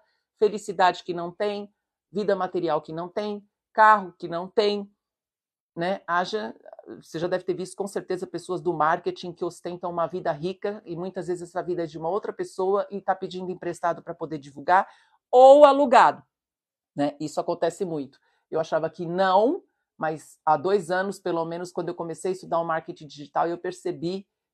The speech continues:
que isso era muito mais comum do que se imagina. Uma vez eu vi uma declaração de uma pessoa que disse que tinha um amigo do marketing digital que alugava helicóptero por meia hora, levava cinco trocas de roupas,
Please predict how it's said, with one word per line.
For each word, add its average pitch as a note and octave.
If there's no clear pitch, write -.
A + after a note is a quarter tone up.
que G#3
isso F#3+
era E3+
muito F#3+
mais F3
comum E3
do -
que F#3
se -
imagina. D3
Uma D3
vez D#3+
eu F#3
vi F#3
uma F#3+
declaração F3
de F3
uma E3
pessoa E3
que D3+
disse F3
que -
tinha G#3
um G#3+
amigo F#3+
do G3
marketing E3
digital D3
que F#3+
alugava G3
helicóptero F3+
por D#3+
meia G3+
hora, F#3
levava F3+
cinco A#3
trocas F#3
de -
roupas, F3